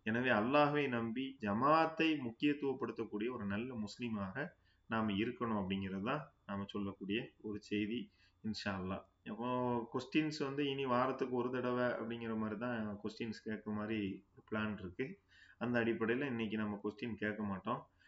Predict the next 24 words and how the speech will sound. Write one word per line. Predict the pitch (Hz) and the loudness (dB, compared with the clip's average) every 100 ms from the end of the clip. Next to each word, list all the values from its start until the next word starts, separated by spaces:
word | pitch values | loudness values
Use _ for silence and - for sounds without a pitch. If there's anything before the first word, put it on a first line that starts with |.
| _ | _
நீங்க | 120 117 110 | -2 2 2
வந்து | 107 131 139 | 2 2 4
இதை | 120 | 4
வந்து | 113 113 131 120 110 | 4 2 0 0 -2
prepare | 107 127 120 135 117 | -2 -4 -2 -2 0
பண்ணி | 120 | -2
வைங்க, | 107 101 107 120 | 0 0 -2 -4
படிங்க. | 113 110 110 127 | -4 -2 -2 -4
இன்ஷா | 151 _ 113 - | -8 _ -8 -2
அல்லாஹ் | 113 113 117 | -2 -2 -2
next | 101 - - 139 - _ _ _ | -4 -6 -6 -6 -8 _ _ _
நாம | - 113 117 113 | -2 0 2 2
ஒட்டுமொத்தமா | 107 139 127 113 117 131 123 | 0 0 -4 -4 -4 -4 -2
ந-, | 107 104 | -2 0
எல்லா | 107 120 123 | 0 0 0
பாடம், | 110 104 104 | 0 -2 0
ஒரு | 107 127 | 0 2
வாரத்தினுடைய | 120 120 123 123 113 107 | 4 2 0 -4 -2 -2
பாடத்துல | 107 107 104 | -2 -4 -4
இருந்து | 101 98 131 | -6 -6 -6
questions | 104 - 110 101 104 | -10 -6 -6 -6 -8
இன்ஷா | 95 95 | -8 -8
அல்லாஹ் | 139 139 220 | -6 -6 -8
கேட்போம். | - 185 - | -10 -14 -16